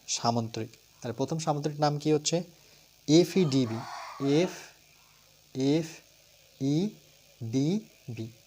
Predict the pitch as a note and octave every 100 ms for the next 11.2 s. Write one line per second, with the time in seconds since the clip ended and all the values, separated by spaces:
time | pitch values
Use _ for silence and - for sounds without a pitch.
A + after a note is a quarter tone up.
0 | - D#3+ - C#3 D3 D3 D3 C3 C3 B2+
1 | C3+ C3 C#3+ G#3+ - - - A2+ A2 A2
2 | A2+ - - _ - - - - - A2+
3 | A#2 C3 D3+ B2 E3+ A#3 - _ - _
4 | - - A#2 A#2 - F#3 - C#3 G3+ -
5 | - _ _ _ _ _ _ _ _ _
6 | _ _ _ _ _ _ C#3+ E3 F3+ -
7 | - - _ - - - - _ _ _
8 | _ _ _ _ C#3+ C3+ C3+ G3 - -
9 | _ _ _ - - _ _ - - A2
10 | C3 C3+ G3+ - _ _ - - - -
11 | A#2 A2+